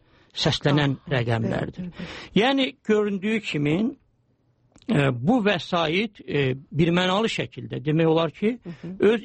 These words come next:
Speaker 1: istiqaməti üzrə xərclənməyib. Yəni, alınıb, e, kompüterlər,
Speaker 2: Bəli.
Speaker 1: altı min dəst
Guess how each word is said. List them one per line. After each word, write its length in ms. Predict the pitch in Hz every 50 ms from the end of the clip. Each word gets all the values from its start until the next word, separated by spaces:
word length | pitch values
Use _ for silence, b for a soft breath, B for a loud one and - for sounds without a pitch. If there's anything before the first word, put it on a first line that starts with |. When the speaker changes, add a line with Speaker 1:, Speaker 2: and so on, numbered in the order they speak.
| -
Speaker 1:
istiqaməti 580 | - - 185 185 185 180 175 170 175 - - 214
üzrə 200 | 180 214 226 208 -
xərclənməyib. 760 | 226 214 208 - 226 240 226 208 151 123 110 107 104 - _ -
Yəni, 460 | 170 214 226 226 202 165 139 120 120 - _ _ _ _ _ _ _ _ _ -
alınıb, 520 | - 226 233 233 233 240 240 226 180 - _ - - _ _ _ _ _ -
e, 100 | 175 156 156 147 135 131 127 127 131 123 - - - _ _ _ _ _
kompüterlər, 840 | - 175 160 147 123 - 165 - - 175 170 165 180 190 196 214 - - _ _ _ _ _ _ _ _
Speaker 2:
Bəli. 160 | 190 175 170 190
Speaker 1:
altı 340 | 208 208 214 214 202 - 254
min 200 | 202 190 175 143
dəst 460 | 131 - - 131 117 - _ _ _